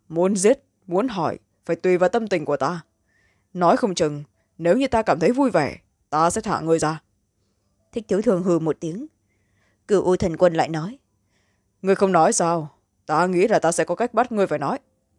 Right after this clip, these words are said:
Speaker 2: Thích Thiếu Thường lại nói.
Speaker 1: Vừa rồi trong miếu hoang, ngươi dùng đoạt phách hùi, hồn âm, lại thi triển ra câu hồn quỷ hỏa, chính là muốn bức, bức ta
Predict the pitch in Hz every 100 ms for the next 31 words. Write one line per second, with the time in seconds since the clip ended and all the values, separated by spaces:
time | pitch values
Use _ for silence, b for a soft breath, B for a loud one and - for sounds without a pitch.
0 | _ _ _ _ _ _ _ _ _ _
1 | 254 - 180 214 185 160 160 160 220 _
2 | _ _ _ _ _ _ 180 190 185 185
3 | 196 190 180 220 180 180 175 _ _ 208
4 | 208 190 185 165 240 254 202 165 - _
5 | - 180 160 170 165 _ _ - 175 170
6 | 233 196 165 214 220 196 180 160 185 151
7 | 160 139 156 _ _ _ - 208 214 196
8 | 170 190 - _ 208 247 - 170 160